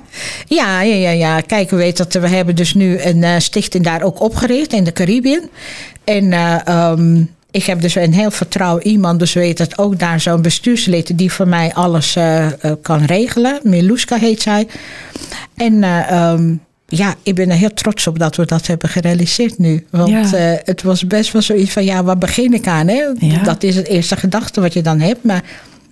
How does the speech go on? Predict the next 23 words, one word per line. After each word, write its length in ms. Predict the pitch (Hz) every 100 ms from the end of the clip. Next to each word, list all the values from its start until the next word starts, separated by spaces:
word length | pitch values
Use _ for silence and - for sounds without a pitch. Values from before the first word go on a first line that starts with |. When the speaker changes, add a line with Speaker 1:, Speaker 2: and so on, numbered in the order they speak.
| _ - -
Speaker 1:
als 180 | 190 165
er 60 |
eenmaal 280 | - 180 170
er 140 | 165 190
is, 360 | 180 143 - - _ _ _ _ _ _ _ _ _ _ - -
dan 200 | 175 170
is 120 | 156
het 120 | 147
heel 140 | 165 160
fijn. 360 | - 170 170 - _ - - - -
Ja. 100 | 180
Speaker 2:
Maar 100 | 202
ja, 120 | 202
je 120 | 208
hebt 180 | 226 240
nu, 320 | 240 233 233 -
ehm, 400 | 190 202 180 170 - _
Aruba, 520 | - 185 208 285 349 370 - - _ _ _ _ -
eh, 100 | 180
Speaker 1:
Ja. 160 | 120 233
Speaker 2:
Bonaire 460 | 208 180 156 143 208
en 180 | 240 247
Cu-, 240 | 269 269